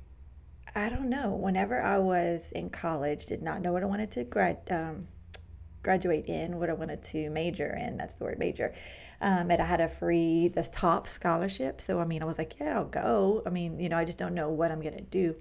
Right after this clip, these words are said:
So I took one of those assessment tests to tell me what I should do. And apparently I didn't like the results because I did not, I don't even remember what it was, but it did not affect my decision.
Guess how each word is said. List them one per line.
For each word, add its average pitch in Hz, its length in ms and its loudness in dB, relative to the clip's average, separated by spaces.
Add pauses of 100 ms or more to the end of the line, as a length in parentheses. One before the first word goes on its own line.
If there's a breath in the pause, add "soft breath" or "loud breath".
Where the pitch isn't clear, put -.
(140 loud breath)
So - 140 -4
I 151 60 2
took 180 300 -4
one 170 140 -2
of 160 100 -4
those 160 240 0
assessment 185 580 -4
tests 185 340 -2
to 156 60 -2
tell 156 220 -6
me 160 140 -4
what 151 120 -2
I 147 100 -2
should - 200 -10
do. 170 260 4 (460 loud breath)
And 185 100 0
apparently 214 460 -2
I 240 60 0
didn't 185 240 0
like 160 180 -2
the - 80 -2
results 151 400 0
because 147 320 0
I 147 60 4
did 160 180 0
not, 160 360 2
I - 60 2
don't 180 100 4
even 170 180 2
remember 160 420 2
what 151 160 4
it - 80 4
was, 160 300 6
but 156 120 6
it 156 80 0
did 165 140 4
not 160 160 4
affect - 240 0
my 143 100 -6
decision. - 500 -4